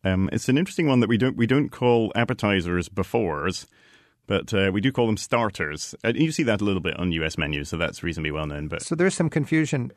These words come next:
Speaker 2: An entree is, that's our big course.
Speaker 1: Yeah, that's true. We would call that a main course.
Speaker 2: And what is an entree for you?
Speaker 1: Um, an entree is a starter for
Speaker 2: It's
Speaker 1: us.
Speaker 2: an appetizer.
Speaker 1: Yes, yes. There is a little bit, um, there is a little bit of confusion on that one, <laughs> I'm willing to admit.
Speaker 2: That is confusing. Okay, now, uh, sometimes somebody, it's bad weather out, and they want to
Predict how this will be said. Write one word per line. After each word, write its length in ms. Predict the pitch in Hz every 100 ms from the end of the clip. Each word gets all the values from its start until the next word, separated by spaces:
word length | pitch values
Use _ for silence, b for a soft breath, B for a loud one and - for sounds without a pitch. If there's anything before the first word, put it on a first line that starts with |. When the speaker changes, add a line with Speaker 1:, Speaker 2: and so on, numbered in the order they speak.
| _
Speaker 2:
An 80 | 135
entree 400 | 151 139 190 208
is, 180 | 107 - _ _ _ -
that's 220 | 165 -
our 100 | 143
big 420 | 117 151 110 -
course. 480 | - - 120 - -
Speaker 1:
Yeah, 200 | 123 110 104
that's 160 | 110
true. 120 | 127 101
We 100 | 160
would 120 | 190
call 160 | 165
that 120 | 135 98
a 40 |
main 300 | 107 104 98
course. 580 | - 90 71 60 - - _ -
Speaker 2:
And 120 | 131
what 120 | 131 139
is 60 |
an 80 | 127
entree 320 | 120 113 127
for 140 | 120 101
you? 200 | - 110 b b -
Speaker 1:
Um, 180 | 110 -
an 100 | 123 135
entree 360 | 151 156 160
is 140 | 143 120
a 60 |
starter 440 | - 135 110 95 87
for 140 | 95
Speaker 2:
It's 80 | 135
Speaker 1:
us. 60 | 147
Speaker 2:
an 60 |
appetizer. 360 | 170 147 143 101
Speaker 1:
Yes, 300 | 117 107 -
yes. 280 | 127 107 98
There 120 | 131
is 100 | 131
a 40 |
little 200 | 135 127
bit, 360 | 117 110 - -
um, 340 | 104 98 95 85
there 120 | 110
is 100 | 110
a 40 |
little 160 | 117 104
bit 120 | 104
of 40 | 98
confusion 400 | 95 107 92 92
on 120 | 95
that 180 | 92 85
one, 160 | 95
<laughs> 20 |
I'm 140 | 123 123
willing 240 | 156 180
to 120 | - 170
admit. 360 | 147 147 - -
Speaker 2:
That 120 | 180
is 140 | 220
confusing. 480 | - 135 120 101 120
Okay, 280 | 151 - 120
now, 200 | 143 156
uh, 240 | - 156 151
sometimes 440 | 185 175 156 135
somebody, 480 | - 165 151 147 139
it's 180 | 127 -
bad 260 | 139 135
weather 220 | 139 135
out, 60 | 123
and 80 | 120
they 40 |
want 140 | 123
to 60 | 113